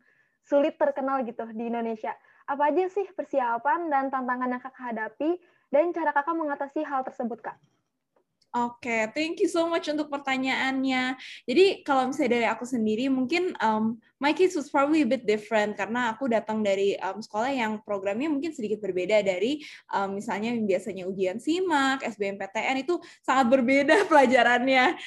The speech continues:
Speaker 2: Jadi itu tantangan-tantangan banget sih, karena pertama-tama it was a big adaptation for me personally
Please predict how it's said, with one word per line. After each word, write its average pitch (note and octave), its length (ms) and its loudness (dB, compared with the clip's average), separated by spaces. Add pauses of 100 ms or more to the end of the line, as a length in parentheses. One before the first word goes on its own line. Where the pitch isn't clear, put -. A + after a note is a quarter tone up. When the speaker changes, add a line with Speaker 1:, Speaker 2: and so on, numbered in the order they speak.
(120)
Speaker 2:
Jadi C#4+ 220 4
itu G#4 160 2
tantangan-tantangan C#4+ 880 2
banget A#3 400 2
sih, A3 180 -2
karena A3 240 -2
pertama-tama A3 640 -2
it B3 80 -2
was A#3 160 0
a G#3 60 0
big C#4 180 -4
adaptation G#3+ 720 -2
for A#3+ 80 -6
me A3+ 240 -2
personally G#3 800 -4